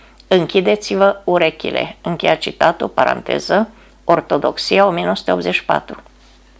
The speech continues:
Sfântul Ioan Gură de Aur. Cel ce ține Sfânta Scriptură în mâini necurate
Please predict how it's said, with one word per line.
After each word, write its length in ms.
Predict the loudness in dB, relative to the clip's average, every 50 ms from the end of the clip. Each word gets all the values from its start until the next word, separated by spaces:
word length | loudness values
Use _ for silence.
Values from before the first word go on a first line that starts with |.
| _ _ _ _ -20 _ -20 _ -20 -20 -20 -20 -20 -20 -16
Sfântul 480 | -10 -8 -6 0 2 0 2 2 2 2
Ioan 340 | 4 6 4 4 4 2
Gură 220 | 0 2 2 2 2
de 120 | 4 2
Aur. 380 | 2 2 2 0 -2 -6 -8 -16 _ _ _ _ -20 -20 -20 -20 -20 -18 -8 -2
Cel 180 | 2 2 2 2
ce 140 | 2 -2 -4
ține 340 | -4 0 0 2 2 2
Sfânta 420 | 0 0 -2 -2 -2 0 2 0 0
Scriptură 580 | 0 -2 -2 -2 -2 -2 0 0 2 2 2 2
în 100 | 2 0
mâini 320 | 0 0 0 0 0 0
necurate 800 | 0 0 0 0 -2 0 2 2 2 0 0 0 0 0 0 -2